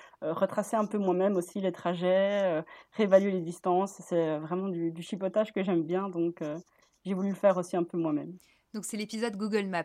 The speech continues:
Speaker 2: en fait, hein. <laughs> C'est le,
Speaker 1: Voilà.
Speaker 2: c'est le <laughs>
Speaker 1: <laughs>
Speaker 2: Et, euh, et pour, euh, pour continuer justement sur ces, ces petites enquêtes, euh, euh, Panta, est-ce que t'as, enfin, pareil, j'imagine que tu t'as dû te servir de plein de,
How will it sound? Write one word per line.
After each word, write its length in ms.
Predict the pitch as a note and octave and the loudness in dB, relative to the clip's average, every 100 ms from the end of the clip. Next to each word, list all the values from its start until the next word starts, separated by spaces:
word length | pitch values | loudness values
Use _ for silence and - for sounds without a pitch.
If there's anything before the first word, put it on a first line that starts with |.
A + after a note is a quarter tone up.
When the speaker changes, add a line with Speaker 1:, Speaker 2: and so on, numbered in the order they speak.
| - | -6
Speaker 2:
en 80 | E3 | -10
fait, 320 | - E3 - | -8 -10 -10
hein. 240 | D#3+ D#3+ D#3 | -12 -10 -4
<laughs> 40 | |
C'est 300 | A#3+ - B3 | -2 2 2
le, 80 | B3 B3+ A#3 | 2 2 2
Speaker 1:
Voilà. 200 | F#3 A#3+ | 2 2
Speaker 2:
c'est 80 | A3+ | 0
le 1300 | G3+ A#3+ B3+ - - E4 - C#4+ C#4+ D4+ D#4+ D4+ | -2 0 4 4 4 4 0 -2 -2 -2 -2 -2
<laughs> 0 | |
Speaker 1:
<laughs> 1500 | - B3 - - - - - _ - - - - - - _ - | -6 -10 -12 -20 -20 -20 -20 _ -14 -14 -14 -18 -20 -20 _ -2
Speaker 2:
Et, 160 | G3+ G#3 | 0 2
euh, 220 | G3 G3 F3+ | 0 -2 -4
et 80 | G#3+ | -6
pour, 280 | A3 A3 G3 | -6 -8 -6
euh, 420 | G3+ F#3+ F#3+ G3 G3 | -6 -4 -6 -8 -10
pour 120 | G#3+ | -10
continuer 380 | G#3+ G#3 A3 B3+ | -8 -6 -4 -4
justement 400 | A3+ G#3 G#3+ A#3+ | -4 -6 -6 -6
sur 180 | - F#3+ | -6 -10
ces, 300 | - G3 F#3 | -8 -6 -8
ces 160 | - F#3 | -10 -12
petites 220 | G3+ G3 | -10 -10
enquêtes, 360 | G3+ B3 B3+ G3+ | -8 -10 -10 -10
euh, 360 | F3+ F3+ F3+ - - - _ F#3 | -8 -8 -10 -14 -20 -20 _ -10
euh, 300 | F#3 F3+ F3+ | -8 -8 -8
Panta, 380 | G3 G3 B3 | -10 -6 -4
est-ce 120 | B3 - | -4 -6
que 120 | G#3 | -12
t'as, 680 | - F#3 F#3 F3+ F3 F3 F3+ F3 _ _ | -8 -6 -4 -4 -6 -8 -12 -18 _ _
enfin, 160 | F3+ F3 | -8 -6
pareil, 340 | F#3 G3+ C4 | -4 -4 -4
j'imagine 500 | A3 F#3 F#3 F#3 A3 | -6 -10 -10 -8 -8
que 80 | A3 | -8
tu 240 | F#3 F#3 | -12 -14
t'as 140 | E3 F3+ | -8 -8
dû 160 | E3+ | -8
te 80 | F3 | -12
servir 380 | - F3+ F3+ G3+ | -10 -8 -8 -8
de 80 | F3+ | -8
plein 220 | - | -8
de, 40 | F#3+ | -10